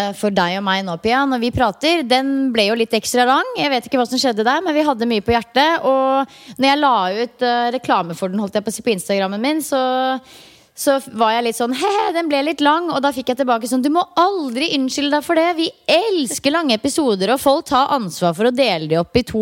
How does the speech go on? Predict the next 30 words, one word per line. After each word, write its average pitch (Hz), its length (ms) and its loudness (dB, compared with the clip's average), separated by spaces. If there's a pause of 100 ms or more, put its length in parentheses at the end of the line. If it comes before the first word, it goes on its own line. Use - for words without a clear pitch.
økter 160 400 -2
og 180 320 0
to, 202 140 0 (580)
to 294 140 2 (100)
perioder", 208 540 2
og 196 100 0
ja. 165 160 0
Så 311 140 2
jeg - 100 -2
tenker 294 300 0
at 302 100 -6
noen 277 320 2
ganger 226 160 -2
så 254 160 -2
går 214 160 2
vi 240 80 -2
litt 240 160 2
over, 240 240 2
men 269 240 0
vi - 80 -4
prøver 202 480 0
jo 262 140 2 (100)
aller 196 380 -2
helst 170 260 -4
å 208 80 0
holde 156 220 0
oss - 100 -10
innenfor 156 320 -2
en 160 160 -4
time, 139 240 -6